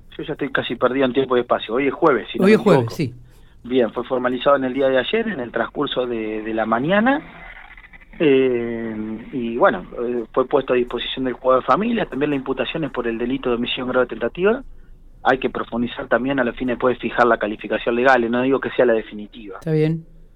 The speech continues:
Speaker 1: Eh, y, eh, se lo puso a disposición del juzgado de familia. El juzgado de familia lo, lo derivó, lo institucionalizó en el ipes. Hoy se encuentra en el ipes en Santa Rosa.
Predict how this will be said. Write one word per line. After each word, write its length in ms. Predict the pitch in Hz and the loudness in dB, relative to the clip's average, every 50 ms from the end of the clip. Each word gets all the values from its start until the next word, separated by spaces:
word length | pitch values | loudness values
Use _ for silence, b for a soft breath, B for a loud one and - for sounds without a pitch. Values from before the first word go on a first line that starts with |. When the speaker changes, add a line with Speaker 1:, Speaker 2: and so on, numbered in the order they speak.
| - - | -16 -4
Speaker 1:
Eh, 540 | - 147 131 120 117 113 117 113 117 120 - - | 2 2 4 4 4 2 0 0 -2 -2 -4 -6
y, 680 | - 160 151 143 139 135 127 127 127 127 127 127 131 123 - - - | -4 -2 -2 0 0 2 0 0 0 -2 -2 -4 -4 -6 -6 -6 -2
eh, 320 | 156 131 120 120 120 120 - | 0 2 2 2 0 -2 0
se 60 | - | 2
lo 120 | 127 123 127 | 2 2 2
puso 180 | 165 - 170 | 0 2 2
a 40 | 156 | 2
disposición 300 | 147 147 147 135 - 160 | 2 2 0 -2 -2 -2
del 80 | 156 139 | -4 2
juzgado 160 | - 160 156 | 2 2 2
de 40 | - | 2
familia. 220 | 170 190 226 254 | 0 0 0 -2
El 60 | 240 - | 0 0
juzgado 180 | 170 170 160 | 4 2 4
de 40 | - | 4
familia 340 | - 143 156 180 196 202 185 | 2 -2 0 2 2 2 4
lo, 360 | 147 135 127 123 123 123 123 | 6 6 6 6 6 6 4
lo 180 | 123 123 127 120 | 2 0 -4 -4
derivó, 340 | 120 120 120 123 139 160 | -4 -6 -4 -2 0 0
lo 60 | 170 160 | 0 0
institucionalizó 800 | 147 - - - 131 - - 120 120 123 123 - - 170 180 | -2 -6 -10 -12 -10 -10 -6 -4 -4 -4 -4 -2 0 0 0
en 120 | 165 143 127 | 0 -2 -4
el 100 | 120 120 | -6 -8
ipes. 240 | 120 - 135 113 - - - - - _ _ - _ _ - _ _ _ _ _ _ - - - - | -4 -4 -4 -4 -4 -8 -14 -16 -18 _ _ -20 _ _ -20 _ _ _ _ _ _ -20 -16 -4 2
Hoy 140 | 143 156 151 | 2 4 4
se 100 | - 156 | 2 0
encuentra 340 | 151 139 - 151 147 147 143 | 0 2 2 2 2 2 0
en 60 | 135 | 0
el 60 | 131 127 | -2 0
ipes 180 | 131 147 135 151 | 0 0 0 0
en 80 | 139 | -4
Santa 220 | 131 135 113 113 113 | -4 -4 -6 -6 -6
Rosa. 240 | 110 110 98 - | -6 -6 -6 -6